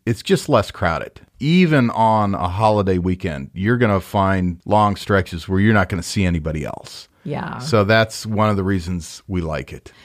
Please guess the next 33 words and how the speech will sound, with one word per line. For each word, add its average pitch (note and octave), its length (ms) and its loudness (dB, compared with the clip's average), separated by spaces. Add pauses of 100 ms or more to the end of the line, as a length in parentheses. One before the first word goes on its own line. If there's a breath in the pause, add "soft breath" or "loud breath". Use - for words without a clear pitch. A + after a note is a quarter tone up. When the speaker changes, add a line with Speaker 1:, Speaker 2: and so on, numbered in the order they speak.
(180 soft breath)
Speaker 2:
Yeah, E3+ 260 2
the E3 100 0
last D#3 360 0
time G#3 200 -2
we E3 140 -2
were D3 120 -6
there, D3+ 360 2 (100)
it F3+ 60 2
was D#3 200 -2
Columbus D3 580 -4
Day C#3 180 2
weekend, C#3 420 -4
so D3+ 140 -2
the C#3+ 140 -4
park C#3 300 -2
was D3 160 -6
crowded, C#3+ 520 0
and D3+ 360 -2
we D#3+ 140 2
did D#3 220 0
the C3+ 80 0
Fairyland D3 640 -2
Loop. C#3+ 260 -2
And D#3 140 0
I E3 120 2
have G#3 220 2 (160)
pictures, D#3+ 600 -2
Matt, C#3+ 260 0
of C#3+ 120 -2
you D3 180 -2
on C#3+ 120 0
the C3+ 80 -6
trail, C#3+ 520 -2